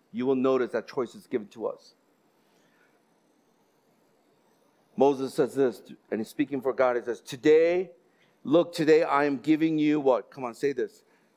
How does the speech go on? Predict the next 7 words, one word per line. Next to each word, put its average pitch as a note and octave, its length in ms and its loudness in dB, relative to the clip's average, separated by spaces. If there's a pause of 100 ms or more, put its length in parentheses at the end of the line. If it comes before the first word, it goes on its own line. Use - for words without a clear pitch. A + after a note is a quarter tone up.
(220)
"Choice F3 680 2
between D#3 500 0
a C3 100 2
blessing C#3 600 0
and C3+ 100 -4
a B2+ 60 -6
curse. - 500 -8